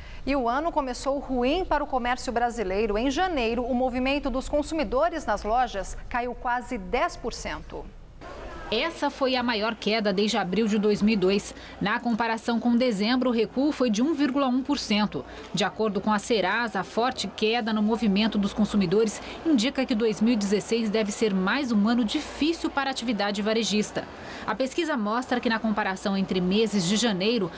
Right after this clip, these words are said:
Speaker 2: apenas o segmento de combustíveis e lubrificantes teve alta de quase quatro por cento. Já a maior queda veio do setor de veículos e foi de mais de vinte por cento,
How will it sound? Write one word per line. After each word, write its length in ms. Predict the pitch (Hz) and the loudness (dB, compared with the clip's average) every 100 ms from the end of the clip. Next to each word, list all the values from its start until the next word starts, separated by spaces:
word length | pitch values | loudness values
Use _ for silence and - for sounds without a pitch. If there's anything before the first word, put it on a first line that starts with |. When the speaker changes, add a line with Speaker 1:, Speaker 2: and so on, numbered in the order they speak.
| - | -8
Speaker 2:
apenas 440 | 190 190 247 247 233 | -6 -2 0 0 -2
o 40 | |
segmento 540 | 220 220 208 196 190 | -2 0 2 0 0
de 100 | 190 | -2
combustíveis 920 | 196 240 202 - - 262 311 254 220 226 | 0 4 4 2 0 0 0 2 2 2
e 80 | |
lubrificantes 800 | 254 214 254 220 - 214 233 214 | 4 2 2 0 0 2 2 0
teve 280 | - 226 185 170 | 2 2 2 0
alta 260 | 202 196 | 0 -2
de 100 | 175 | -4
quase 320 | 175 208 196 | -2 -2 -2
quatro 380 | 190 196 196 202 | -2 -2 -2 -4
por 160 | 202 214 | -2 -2
cento. 460 | - 202 202 147 - - - - | 0 2 2 -2 -12 -18 -16 -6
Já 280 | 180 233 226 | -2 -2 -2
a 20 | |
maior 300 | 220 220 233 | -2 -4 -4
queda 340 | - 262 262 | -2 -2 0
veio 240 | 226 247 247 | 0 2 2
do 100 | 220 | 0
setor 380 | - 214 233 214 | 0 0 0 0
de 80 | 214 | 2
veículos 680 | 233 240 254 202 185 - - | 2 4 2 2 -2 -2 -2
e 120 | 294 | -4
foi 260 | - 269 254 | 0 0 2
de 100 | 220 | 2
mais 300 | 208 240 220 | 2 2 0
de 140 | 233 | 0
vinte 440 | 170 180 330 370 | 0 2 2 0
por 160 | 269 190 | -2 -2
cento, 460 | - 170 151 - | -2 -2 -4 -8